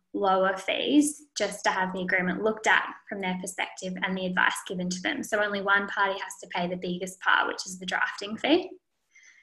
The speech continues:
Um, you can have it drawn up at any point. So often people will come to me and say, "Can we work on a document that I'm happy with? And once it's in a form that I'm ready to talk to my partner about, I'll find the right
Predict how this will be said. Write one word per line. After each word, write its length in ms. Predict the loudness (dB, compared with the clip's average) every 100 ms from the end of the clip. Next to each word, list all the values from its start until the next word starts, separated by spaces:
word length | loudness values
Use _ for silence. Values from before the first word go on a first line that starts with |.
| _ _ _ 4
Um, 340 | 6 6 2
you 180 | 2 4
can 140 | 8 10
have 180 | 10 6
it 100 | 6
drawn 280 | 6 8
up 320 | 10 8 6 -2
at 100 | 2
any 220 | 2 2
point. 380 | 0 2 2 2
So 160 | 0 4
often 300 | 4 4 -2
people 300 | -2 -2 0
will 80 | 0
come 240 | 0 0
to 120 | -2 -6
me 100 | -6
and 100 | -6
say, 140 | -6
"Can 160 | -2 2
we 140 | 6
work 260 | 6 6 4
on 100 | -2
a 60 |
document 400 | 0 -2 -2 -8 -4
that 80 | -2
I'm 100 | 2
happy 340 | 2 2 -2
with? 420 | 0 2 2 0 -2 -16 -20 -16 -6
And 140 | 0
once 260 | 2 2 -2
it's 140 | -6
in 80 | -2
a 100 | -2
form 380 | -2 -2 0 2
that 120 | 4
I'm 240 | 4 4
ready 460 | 4 4 4 0 -2
to 100 | -6
talk 200 | -6 -6
to 80 | -4
my 120 | -4
partner 420 | 0 2 2 2
about, 360 | 0 4 4 4 2
I'll 160 | -2 2
find 240 | 2 2
the 60 | 2
right 240 | 2 2